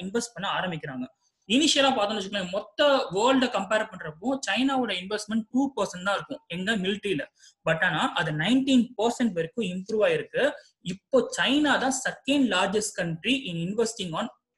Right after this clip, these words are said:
military and army. So இப்ப அதுக்கப்புறம் இவங்க invest பண்ண ஆரம்பிச்சனால இப்ப India, Japan, Australia, North Korea, சவுத் Korea இவங்க எல்லாரும் என்ன பண்ண ஆரம்பிச்சாங்கன்னா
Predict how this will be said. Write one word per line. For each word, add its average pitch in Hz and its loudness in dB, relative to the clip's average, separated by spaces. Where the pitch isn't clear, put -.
military 226 2
and 185 0
army. 147 -2
So - -2
இப்ப 175 -4
அதுக்கப்புறம் 240 2
இவங்க 220 0
invest 262 2
பண்ண 220 2
ஆரம்பிச்சனால 165 -2
இப்ப 208 -12
India, 202 0
Japan, 190 -2
Australia, 175 -2
North 208 -2
Korea, 170 -4
சவுத் 202 -4
Korea 175 -2
இவங்க 254 6
எல்லாரும் 240 4
என்ன 202 2
பண்ண 185 -2
ஆரம்பிச்சாங்கன்னா 165 -4